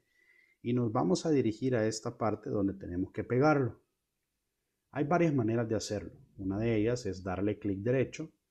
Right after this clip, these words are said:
y buscar nuestras opciones de pegado de esta parte y buscar esta de transponer. Automáticamente observamos que los valores se han convertido.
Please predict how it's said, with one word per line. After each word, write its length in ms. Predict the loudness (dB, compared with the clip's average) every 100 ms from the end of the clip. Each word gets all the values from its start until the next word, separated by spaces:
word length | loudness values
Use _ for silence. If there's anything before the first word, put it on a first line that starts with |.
| _ _ _
y 80 | -2
buscar 500 | 0 -2 2 2 2
nuestras 380 | 0 -4 -8 -10
opciones 420 | -10 -8 -8 -4
de 120 | -6
pegado 520 | -2 0 2 0 0
de 140 | -4 -12
esta 260 | -12 -10
parte 420 | -2 0 0 -6 -16 _ _ _ _ _
y 80 | -4
buscar 400 | -4 -2 4 6
esta 320 | 6 2 -12 _ _ _
de 140 | -10 -6
transponer. 680 | -2 -4 -4 -4 -4 -4 -12 _ _ _ _ _ _ _ -6
Automáticamente 1200 | -2 0 0 -2 -4 -6 -4 2 4 4 0 -6
observamos 840 | -4 -4 -4 -4 -2 0 0 -4 -12 _
que 360 | 0 0 0 -6 _ _ _
los 320 | -2 2 2 2
valores 640 | 4 6 6 4 0 -6 _ _ _
se 200 | -10 -4
han 180 | -2 -4
convertido. 760 | -4 -4 -2 -4 -4 -2 -2